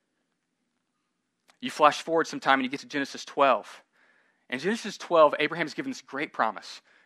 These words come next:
You'll be given land, a seed, and a blessing. And Paul takes that moment of seed and says this in Galatians three eight.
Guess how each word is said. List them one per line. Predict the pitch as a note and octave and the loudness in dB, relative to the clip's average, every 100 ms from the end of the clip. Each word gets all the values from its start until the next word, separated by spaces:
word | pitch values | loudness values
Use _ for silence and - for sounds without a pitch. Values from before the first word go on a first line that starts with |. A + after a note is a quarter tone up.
| _ | _
You'll | C#3 | -8
be | C#3 | -4
given | C#3+ B2+ A2 | -4 -2 0
land, | A#2 C3+ F3 G#3 A3 - _ _ - | 2 2 0 -2 -6 -12 _ _ -18
a | - | -14
seed, | - - - E3 F3+ F#3+ - _ _ _ _ | -12 -10 -8 -8 -8 -12 -16 _ _ _ _
and | - A#2 | -16 -14
a | |
blessing. | - A2+ G#2+ - - _ _ _ _ _ _ _ _ _ _ _ | -8 -6 -6 -10 -18 _ _ _ _ _ _ _ _ _ _ _
And | - | -12
Paul | - G#3 B3 | -4 0 0
takes | - G3 | 2 0
that | - F3 F3+ | 4 4 4
moment | F3+ F3 | 2 2
of | C#3 | 0
seed | - - - F#3 D3 | -2 -8 -6 -2 -2
and | C3 | -4
says | - D3 C3+ | -2 -2 -2
this | C3 D#3 F3 | -4 -4 -4
in | E3+ | -8
Galatians | C3 C3 C3 C#3 C#3+ C3 - - | -4 0 0 -2 -6 -12 -14 -8
three | C#3 C#3 - | -4 -4 -2
eight. | A#2+ G#2 - | -6 -6 -16